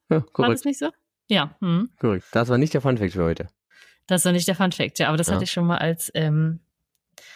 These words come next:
Speaker 1: ist Kneipp-Quizfrage,
Speaker 2: als
Speaker 1: oder?
Speaker 2: Kneipp-Quizfrage, genau.
Speaker 1: Ja. Ich möchte noch
Speaker 2: Da
Speaker 1: mal
Speaker 2: haben wir
Speaker 1: kurz
Speaker 2: bei
Speaker 1: daran erinnern, dass
Speaker 2: Abkürzungen.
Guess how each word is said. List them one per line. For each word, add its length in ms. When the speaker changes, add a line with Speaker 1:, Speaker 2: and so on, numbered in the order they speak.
Speaker 1:
ist 80
Kneipp-Quizfrage, 800
Speaker 2:
als 100
Speaker 1:
oder? 40
Speaker 2:
Kneipp-Quizfrage, 800
genau. 220
Speaker 1:
Ja. 120
Ich 340
möchte 220
noch 80
Speaker 2:
Da 60
Speaker 1:
mal 60
Speaker 2:
haben 60
wir 40
Speaker 1:
kurz 100
Speaker 2:
bei 60
Speaker 1:
daran 140
erinnern, 260
dass 100
Speaker 2:
Abkürzungen. 80